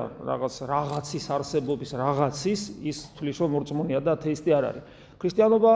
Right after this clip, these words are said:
სხვაგვარად მსჯელობს და სხვაგვარად საუბრობს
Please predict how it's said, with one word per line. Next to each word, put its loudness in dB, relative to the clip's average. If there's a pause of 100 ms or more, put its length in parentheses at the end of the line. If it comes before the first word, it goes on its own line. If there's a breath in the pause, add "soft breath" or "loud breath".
სხვაგვარად 4 (180)
მსჯელობს 2
და 2
სხვაგვარად 2
საუბრობს 4